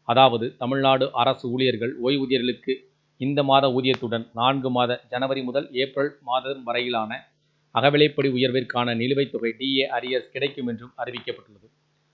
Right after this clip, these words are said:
இதன் மூலம் எட்டு லட்சம் அரசு பணியாளர்கள், ஆசிரியர்கள், ஓய்வூதியதாரர்கள் பயன்பெறுவார்கள் என்பதும் குறிப்பிடத்தக்கது. இந்த தகவல்கள், அறிவிப்புகள், உத்தரவுகள் பற்றி உங்களுடைய கருத்துக்கள், வேறு என்பது சார்ந்த கூடுதல் விவரங்கள் கமெண்ட் செக்ஷன் இருக்கு. அது பிடிச்சிருந்தா லைக் பண்ணுங்க. முடிந்தவரை இந்த வீடியோ உங்களுடைய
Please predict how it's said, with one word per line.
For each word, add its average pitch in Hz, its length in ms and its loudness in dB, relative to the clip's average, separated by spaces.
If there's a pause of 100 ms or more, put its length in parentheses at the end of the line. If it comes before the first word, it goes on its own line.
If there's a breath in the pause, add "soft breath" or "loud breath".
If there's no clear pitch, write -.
(220)
இதன் 143 240 2
மூலம் 131 260 2
எட்டு 123 220 0
லட்சம் 143 420 2
அரசு 135 440 -2 (180)
பணியாளர்கள், 127 640 0 (100)
ஆசிரியர்கள், 120 680 -2 (140)
ஓய்வூதியதாரர்கள் 123 760 -2
பயன்பெறுவார்கள் 123 680 -2
என்பதும் 110 300 -10
குறிப்பிடத்தக்கது. - 580 -20 (1000)
இந்த 127 160 -4
தகவல்கள், 135 480 0
அறிவிப்புகள், 131 500 -2
உத்தரவுகள் 127 460 -4
பற்றி 123 180 -12
உங்களுடைய 117 260 -12
கருத்துக்கள், 123 400 -10
வேறு 123 160 -6
என்பது 123 240 -10
சார்ந்த 123 320 -8
கூடுதல் 131 320 -10
விவரங்கள் 117 520 -10
கமெண்ட் 127 220 -16
செக்ஷன் 120 220 -16
இருக்கு. 113 200 -10
அது 117 180 -14
பிடிச்சிருந்தா 127 400 -10
லைக் 110 160 -10
பண்ணுங்க. - 200 -14 (640)
முடிந்தவரை 135 360 0
இந்த 127 160 -10
வீடியோ 120 240 -4
உங்களுடைய 117 280 -8